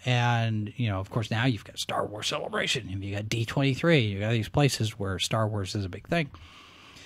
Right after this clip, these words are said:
But, um, August of, of nineteen seventy-six is when it started, and the last issue, issue number three seventy-four,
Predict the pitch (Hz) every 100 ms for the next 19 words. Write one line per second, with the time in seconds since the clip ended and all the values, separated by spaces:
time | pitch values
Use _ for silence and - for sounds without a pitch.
0 | - - - - - - 135 131 - 131
1 | 123 117 104 98 - - - _ - 131
2 | 147 160 - 143 131 - 143 139 127 127
3 | - 143 135 147 - 135 131 - 123 139
4 | 123 123 127 - 90 95 117 127 127 127
5 | 123 131 151 185 - 131 113 - - 95
6 | 113 127 - 127 117 120 - 120 - 117
7 | 135 - 87 98